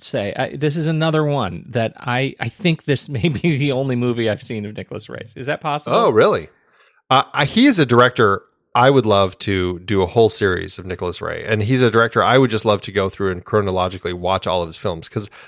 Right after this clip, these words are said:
Speaker 2: the ones that I've seen of his, I really enjoy. Um, On Dangerous Ground and They Live by Night are two of his films that I've seen. I've, uh, you know, th-, there's many others that he's done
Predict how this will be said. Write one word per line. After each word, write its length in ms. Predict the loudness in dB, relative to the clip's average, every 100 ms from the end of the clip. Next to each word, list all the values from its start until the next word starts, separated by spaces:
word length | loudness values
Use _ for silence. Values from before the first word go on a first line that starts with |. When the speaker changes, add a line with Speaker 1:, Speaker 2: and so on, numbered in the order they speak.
| 2
Speaker 2:
the 60 | 4
ones 300 | 6 6 4
that 100 | 4
I've 160 | 4
seen 200 | 2 2
of 120 | 0
his, 340 | -2 -2 -2 -6
I 380 | -4 -2 -2 -2 -4
really 500 | 2 4 6 4 0
enjoy. 580 | -6 -8 -8 -8 -10 -12
Um, 220 | -12 -8
On 180 | -4 0
Dangerous 380 | 0 2 -2 0
Ground 480 | 0 0 -2 -8 -20 -20 -20 -6
and 180 | -4 0
They 140 | 0
Live 200 | 0 -2
by 180 | -2 -2
Night 440 | -2 -6 -8 -12 -20 -12
are 380 | -6 -4 -4
two 220 | -8 -4 -4
of 100 | -2
his 180 | -4 -4
films 300 | -6 -8 -6
that 100 | -6
I've 140 | -4
seen. 300 | -4 -6 -12 -18 -20 _ -2
I've, 280 | -2 -2 -10
uh, 400 | -6 -4 -2 -4 -8 -20 -18
you 200 | -10 -6
know, 160 | -6 -6
th-, 220 | -4 -2 2
there's 200 | 0 2
many 380 | 4 4 2 -2
others 360 | -2 0 0 -2
that 180 | -6 -6
he's 260 | -10 -8
done 440 | -2 -2 -2 -6